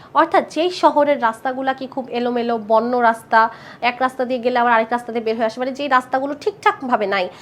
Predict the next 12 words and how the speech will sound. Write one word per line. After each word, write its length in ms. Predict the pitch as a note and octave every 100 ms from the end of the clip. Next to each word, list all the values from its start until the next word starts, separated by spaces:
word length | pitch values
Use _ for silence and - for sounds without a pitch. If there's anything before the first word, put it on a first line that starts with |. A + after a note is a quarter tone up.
| - -
বা 80 | C4
যে 260 | B3 C#4+ A#3+
রাস্তাগুলো 540 | C4 C4+ C4+ D4 D4 D#4 - - - -
সোজা 360 | - G#4 G4
রাস্তা 300 | B3+ A#3 A3
না, 160 | G#3 G3+ - -
সেই, 260 | - A#4 A#4+ A#4
সেটা 320 | - F4+ A4+
কোন 240 | A#4 B4
শহরের 380 | A#4+ E4 B3 A#3 G3
কথা 200 | G3+ F#3+
বলছে? 380 | D3+ - G3